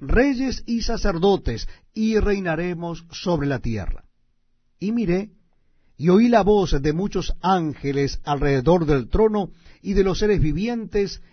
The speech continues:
y de los ancianos, y su número era millones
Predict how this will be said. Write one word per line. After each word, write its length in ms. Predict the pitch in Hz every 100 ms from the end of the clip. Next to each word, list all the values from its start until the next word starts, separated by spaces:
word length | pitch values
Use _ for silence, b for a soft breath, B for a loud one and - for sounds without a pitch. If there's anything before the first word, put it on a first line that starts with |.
| _
y 160 | - 208
de 100 | 190
los 220 | 180 - -
ancianos, 1040 | 147 135 - 165 185 180 170 170 - - - _ _ _ _
y 160 | 247 254
su 220 | - 233
número 500 | 202 202 196 185 -
era 380 | 175 170 160 156 b b -
millones 880 | 135 135 120 160 185 170 170 -